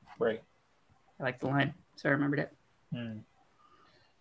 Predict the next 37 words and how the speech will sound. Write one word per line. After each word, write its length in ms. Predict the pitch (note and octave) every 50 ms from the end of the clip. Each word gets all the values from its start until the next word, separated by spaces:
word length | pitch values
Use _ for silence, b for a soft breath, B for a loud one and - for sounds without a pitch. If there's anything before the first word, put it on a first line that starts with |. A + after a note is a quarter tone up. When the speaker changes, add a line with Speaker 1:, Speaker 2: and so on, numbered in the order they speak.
| _ _ _ _ _ _ _ _ _ _ _ _ - -
Speaker 1:
Yeah, 200 | - B2+ B2+ B2+
the 340 | B2 - C#3+ C#3+ D3+ C#3+ - -
Millennium 420 | E3 D#3+ D#3+ E3+ F3 E3+ D3 C3+
Park 280 | - - D3+ D3 - -
is 140 | C#3 - B2+
literally 380 | C3+ C3+ C3 B2+ A#2+ B2+ B2+
across 360 | A#2 A2 - C3+ A#2+ A2+ - -
the 80 | B2
street 360 | - - - C3 B2+ C3+ D#3+
from 280 | - - C3 A#2+ A#2+ A2+
the 480 | A2 A2+ A#2+ A#2+ A#2+ A#2 A#2+ C3 D3+ D3+ D3
Chicago 480 | - - C#3 - - B2 A#2+ A#2+ A#2
Art 240 | A2+ A#2 B2 C3 -
Institute, 560 | D3+ C#3 - - C#3+ C3+ - D#3 C#3+ D3 D3 - -
where 460 | C3+ B2 A#2 A2+ A2+ A#2 A#2 A2+ A2
giant, 600 | A2 - - C3+ A#2+ A#2+ A#2+ A#2+ A#2+ A#2+ - - - _ _ _ -
the 100 | - B2+
giant 320 | A#2 - B2 A#2 A#2 A2+
lions 460 | A#2 A#2+ B2 B2+ B2+ B2 B2+ B2+ - -
from, 380 | - - B2+ B2 B2 B2+ C3
uh, 260 | C3+ C#3 C#3 D3+ D3+ D3+ - _ _ _ _ _ _
what 180 | - B2+ A#2+ A2+
was 140 | A2+ A2 A2
it, 100 | A#2 -
Skin 280 | - - - C#3+ C#3
Game, 360 | C3+ C#3+ C#3+ D3+ D#3 D#3 D#3 - _ _ _ _ _ _ _ _ _ _ -
came 220 | - - E3 D#3 D#3
from 280 | - E3 D#3+ D#3+ D#3+
when 160 | D3 C#3 B2+
Bob 280 | - C3+ B2 A#2 A#2+ A2+
Speaker 2:
Ah. 100 | E3+ E4 G4+ -
Speaker 1:
possessed 380 | - G4+ G4 - - C#4+ G#3+
them. 260 | F#3+ C#3+ C#3+ D3 D3+
So 200 | D3+ - C#3+ B2
it's 140 | A2+ - -
just 160 | - A#2 -
like, 280 | - A#2 A2+ A2+ - -